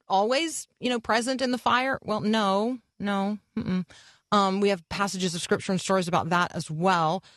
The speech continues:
So don't be quick to interpret everything, right, as, "Oh, this is God's wrath upon a," no, no.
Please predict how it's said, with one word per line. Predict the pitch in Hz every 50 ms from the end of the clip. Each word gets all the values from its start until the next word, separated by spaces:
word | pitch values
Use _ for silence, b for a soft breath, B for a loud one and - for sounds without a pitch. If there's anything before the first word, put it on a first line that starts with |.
| b b b
So | - 240
don't | 233 294 302 - - _ _ _ _ - 190
be | 180 240 233 214 -
quick | - - - 277 254 - - - - -
to | - 220 202
interpret | - 202 - - 214 190 - 185 180
everything, | 220 269 330 440 466 440 - 269 226 151 143 233 359 381 - _ _ _ _ _ -
right, | 120 190 277 - -
as, | 135 139 143 -
"Oh, | 185 190 202 165
this | 170 185 160
is | 143 131
God's | - 139 131 139 -
wrath | 123 123 113 107 98 98 -
upon | - - 156 151 131 - - - - -
a," | 87 - -
no, | 185 196 165 95 - - -
no. | 180 165 160 160